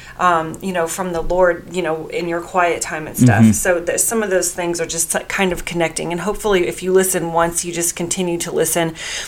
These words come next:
Speaker 1: throughout the weeks, because I do think it's cool how these build on each other. But I
Speaker 2: Mm-hmm.
Speaker 1: think you did a really good job kind of, like, um, connecting the dots about spiritual warfare. And, um, I,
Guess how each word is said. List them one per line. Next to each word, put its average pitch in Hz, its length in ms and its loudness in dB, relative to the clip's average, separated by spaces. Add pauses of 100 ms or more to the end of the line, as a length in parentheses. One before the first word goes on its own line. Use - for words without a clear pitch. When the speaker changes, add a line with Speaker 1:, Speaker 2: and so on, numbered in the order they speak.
(120)
Speaker 1:
throughout 185 300 6
the 175 80 0
weeks, 180 280 0
because 196 280 0
I 180 60 4
do 202 120 -2
think 196 240 -2
it's - 140 -4
cool 180 220 0
how 160 180 -2
these 160 240 -4
build 165 380 4 (400)
on 180 180 0
each - 200 -2
other. 151 180 2
But 139 180 12
I 139 80 10
Speaker 2:
Mm-hmm. 127 80 10
Speaker 1:
think 101 180 6
you 285 80 0
did 311 140 2
a 277 60 0
really 247 240 10
good 220 160 2
job 185 300 6
kind 196 220 2
of, 175 100 0
like, 175 260 0 (360)
um, 175 460 4 (400)
connecting 196 720 4
the 175 80 6
dots 165 680 6 (100)
about 165 520 4
spiritual 185 520 2
warfare. 160 600 2
And, 180 180 2
um, 165 520 0 (100)
I, 175 240 -4